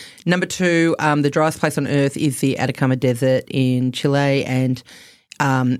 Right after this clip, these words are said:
and as a side note, it's ironically next to the biggest body of water, the Pacific Ocean, but the desert only receives three millimeters of rainfall a year. So is the rainfall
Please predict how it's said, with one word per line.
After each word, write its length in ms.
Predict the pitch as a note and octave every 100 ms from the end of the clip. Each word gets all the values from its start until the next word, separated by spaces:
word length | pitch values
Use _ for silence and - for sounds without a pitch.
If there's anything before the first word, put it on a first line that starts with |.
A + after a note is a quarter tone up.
| -
and 200 | D3 C#3
as 200 | E3+ F3
a 60 |
side 420 | F3 - E3 D#3 C#3+
note, 240 | C3+ - -
it's 220 | D#3+ -
ironically 640 | C#3+ C3+ C#3 C#3+ - D3
next 300 | C#3+ C#3+ -
to 100 | D#3+
the 120 | D3
biggest 320 | C#3 C3+ C#3
body 180 | - D3+
of 100 | E3
water, 180 | C#3+ C3
the 100 | B2+
Pacific 340 | C#3+ D3 C3
Ocean, 300 | C3 B2 B2+ - - - - _
but 280 | F3+ D3 -
the 120 | D3+
desert 440 | C3 E3+ E3 D#3 - -
only 260 | D3+ D3+
receives 380 | D3 C#3+ C#3+ B2+
three 160 | - C#3+
millimeters 440 | C#3+ C#3 C3+ B2+
of 120 | B2
rainfall 440 | B2+ B2 B2 C#3 B2
a 40 |
year. 380 | A#2+ A#2 A2+ C#3 - _
So 140 | - C#3
is 240 | D#3 D3 -
the 140 | D#3
rainfall 720 | C#3 C#3+ C#3 C3+ - C#3 C3